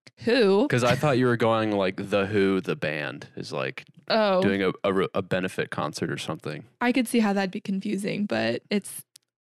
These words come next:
Speaker 2: But it's, yeah, okay.
Speaker 1: it's who?
Speaker 2: W H O.
Speaker 1: <laughs>
Speaker 2: Sh-
Speaker 1: Warns the risk of global spread is very high, which, like I said, I
Speaker 2: Mm-hmm.
Speaker 1: feel like we're seeing now that people are, um, getting, like,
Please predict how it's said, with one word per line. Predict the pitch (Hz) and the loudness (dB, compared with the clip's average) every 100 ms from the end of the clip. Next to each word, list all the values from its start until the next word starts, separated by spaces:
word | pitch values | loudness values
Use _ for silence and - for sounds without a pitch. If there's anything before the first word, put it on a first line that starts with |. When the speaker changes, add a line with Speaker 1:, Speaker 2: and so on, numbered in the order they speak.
| _ | _
Speaker 2:
But | 95 80 | -2 -2
it's, | - - | -4 -8
yeah, | 53 50 120 | -8 -8 -4
okay. | 208 | -2
Speaker 1:
it's | 202 - - _ _ _ _ - 120 | -2 -6 -16 _ _ _ _ -12 -2
who? | 202 156 196 - _ _ _ _ _ _ | 0 0 -2 -4 _ _ _ _ _ _
Speaker 2:
W | 107 98 | 0 2
H | 87 - | 2 0
O. | - - - - - | -2 -2 0 0 0
Speaker 1:
<laughs> | - - - | -4 -8 -14
Speaker 2:
Sh- | - - - - - - - - | -12 -10 -10 -10 -18 -20 -20 -4
Speaker 1:
Warns | 196 220 226 220 208 | 2 4 4 4 4
the | 208 | 4
risk | 202 202 208 | 4 2 0
of | 190 | 2
global | 208 196 190 190 - | 2 4 4 4 2
spread | - 196 185 | 0 0 0
is | 185 | 0
very | 190 185 | -2 -2
high, | - 214 202 214 | 0 0 2 4
which, | 220 202 | 4 4
like | 208 202 | 0 2
I | 202 | 2
said, | 208 | 2
I | 202 | 2
Speaker 2:
Mm-hmm. | 202 196 | 0 -2
Speaker 1:
feel | 190 220 | 0 2
like | 220 220 | 2 2
we're | 208 | 0
seeing | 202 - 202 202 208 220 240 247 | 0 -2 -2 0 0 0 0 0
now | 190 185 185 196 214 | 0 0 0 2 2
that | 220 190 190 | 2 0 -2
people | - 185 - 190 185 | -2 -2 0 2 2
are, | - 180 180 180 180 180 196 - - | 2 0 2 2 2 2 0 -2 -4
um, | 202 156 139 120 180 196 _ _ _ | -4 -2 -4 -4 -4 -6 _ _ _
getting, | 214 196 185 | 0 2 0
like, | 180 185 | -2 -4